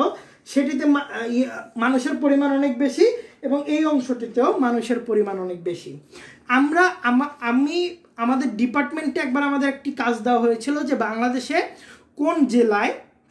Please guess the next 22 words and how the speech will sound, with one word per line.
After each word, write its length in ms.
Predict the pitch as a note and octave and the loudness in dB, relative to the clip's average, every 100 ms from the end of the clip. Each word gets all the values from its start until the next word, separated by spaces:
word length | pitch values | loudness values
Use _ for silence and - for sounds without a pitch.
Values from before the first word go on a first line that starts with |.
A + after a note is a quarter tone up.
| - | -2
খেয়াল 240 | C4 C4 | 2 2
করো, 220 | B3+ G#3+ | 0 -4
কোন 340 | G#3 C#4+ D#4 B3 | -4 -4 0 0
জেলায়, 400 | A3 A3+ F#3+ E3 | 2 2 0 -2
যেটিকে 300 | G#3 A3 B3 | -4 -4 -2
আমরা 300 | C4+ D4 F#4 - - - _ | 0 2 2 -2 -16 -20 _
পলিটিক্যাল 520 | D4+ D#4+ F4 F4 F4 | -2 0 2 4 4
ম্যাপ 300 | C4+ A#3+ B3+ | 4 4 2
হিসেবে 340 | C4 B3 C#4 C#4 | 0 0 0 0
দেখছি, 500 | A3+ G#3+ - F3+ D#3 - - _ _ _ _ - | -2 -4 -8 -8 -8 -16 -20 _ _ _ _ -2
কতজন 480 | C4+ C#4 F4+ E4 E4+ | -2 4 4 4 2
ধর্মীয় 580 | G#3+ F3+ A#3+ C#4 E4 D#4 | 0 0 2 2 0 0
মানুষ, 360 | C4+ G3 E3+ C#3 - - _ _ - | 0 0 -8 -12 -18 -20 _ _ -12
অর্থাৎ 360 | G#3+ D4 D4 | -6 -4 0
আমরা 220 | D4 C#4 | 2 2
একটি 200 | D4 D4 F4+ | 2 2 2
সোশ্যাল 560 | - D4 D4 - E4+ | 2 2 2 2 2
ম্যাপ 360 | C#4 A#3 A#3 B3 | 4 4 2 2
অঙ্কন 320 | A#3+ G#3+ G#3+ | 0 -2 -6
করছি, 280 | F#3+ F3+ - | -6 -8 -8
কোন 320 | F#3 E4 E4 C4+ | -12 -6 -2 0
ধর্মের 480 | A#3 C4 C#4 F4 | 0 2 2 2